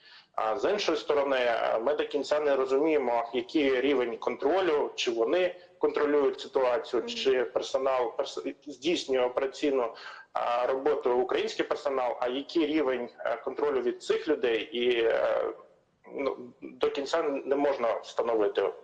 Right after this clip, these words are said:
Speaker 1: на поточний момент.
Speaker 2: А чи може бути ризик, а, того, що Росія відключить Запорізьку атомну електростанцію,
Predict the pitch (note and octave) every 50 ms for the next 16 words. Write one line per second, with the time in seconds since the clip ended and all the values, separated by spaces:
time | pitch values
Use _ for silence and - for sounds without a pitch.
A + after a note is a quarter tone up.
0 | - _ - A2 G#2+ - A2 G#2+ - G#2+ G2+ - - - - - - - - -
1 | - - _ _ _ - - - - - - - - - - - - - - A#3
2 | A#3+ B3 B3+ B3 - - C#4 C#4 C#4 C4+ D4+ E4+ G4 F#4+ F4+ F4+ D#4+ A#3+ G#3+ A#3+
3 | A#3+ A#3 - C#4+ D4+ D#4+ D4+ - A3+ A#3 B3 B3+ B3+ B3+ B3+ A#3+ A#3+ D4+ E4 -
4 | - - C#4 C4 B3 A#3+ B3 B3 - C4 B3 G#3 G#3+ G#3 G#3+ A#3 - - C4 A#3+
5 | A3+ A3+ - - - C4+ C#4 D4+ C4+ G#3 G#3+ C4 A#3 - - C4 C4+ B3 A3+ -
6 | - F#3+ - - - G3 F#3+ G3 G3+ - A#3 A3+ G#3+ G#3+ - - G#3 G3 F#3+ -
7 | G3+ G3 G3 G3 G3+ G#3 G3 - - A#3 - - C4+ C#4+ F4 F#4+ - - C#4+ C4+